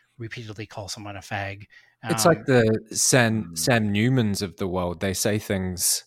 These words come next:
Speaker 2: in the public media and, and you're just like, "What the fuck is," you know, and, and
Speaker 3: Yeah.
Speaker 2: I think within that bubble of sports, it's a different vernacular or, or a different level, but
Speaker 1: And we didn't really know the impact of that until recently. And, and,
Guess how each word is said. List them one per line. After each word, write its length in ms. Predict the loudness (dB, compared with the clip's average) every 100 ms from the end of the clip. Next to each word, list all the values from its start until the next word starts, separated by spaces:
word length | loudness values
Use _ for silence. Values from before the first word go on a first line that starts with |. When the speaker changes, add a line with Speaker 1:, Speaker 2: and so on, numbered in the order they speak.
| _
Speaker 2:
in 140 | 4 6
the 140 | 4
public 400 | 4 4 2 0
media 600 | 2 2 2 0 -2 -4 -4
and, 260 | -4 -2
and 200 | -4 -4
you're 200 | -6 -6
just 120 | 0 0
like, 180 | 0
"What 280 | 2 2 4
the 120 | 2
fuck 840 | 0 -4 -12 -18 -20 0 2 4 2
is," 320 | 2 0 -4
you 220 | 2 6 8
know, 300 | 6 4 4
and, 220 | 4 4
and 260 | 2 0 -2
Speaker 3:
Yeah. 280 | -8 -8 0
Speaker 2:
I 120 | 2
think 220 | 2 2
within 300 | 2 4 4
that 240 | 2 0 0
bubble 260 | 2 2
of 120 | 0
sports, 680 | -2 -2 -2 -2 -2 -4 -4 -8
it's 180 | -8 -6
a 40 |
different 440 | -4 -6 -6 -8 -6
vernacular 640 | -6 -6 -4 -4 -2 0
or, 260 | 0 -2 -2
or 160 | -2
a 80 | -4
different 340 | -6 -10 -8 -6
level, 300 | -4 -6 -6
but 240 | -6 -8 _ _ -20 -20 -20 -20 -20 -20 -8
Speaker 1:
And 120 | -2
we 120 | 0 2
didn't 180 | 2
really 280 | 2 0 0
know 280 | 0 2 4
the 180 | 2 0
impact 460 | -2 -2 -2 -4
of 100 | -4
that 280 | 0 2 0
until 260 | -6 -8 -6
recently. 420 | -6 -8 -8 -8
And, 140 | -8
and, 360 | -4 -4 -6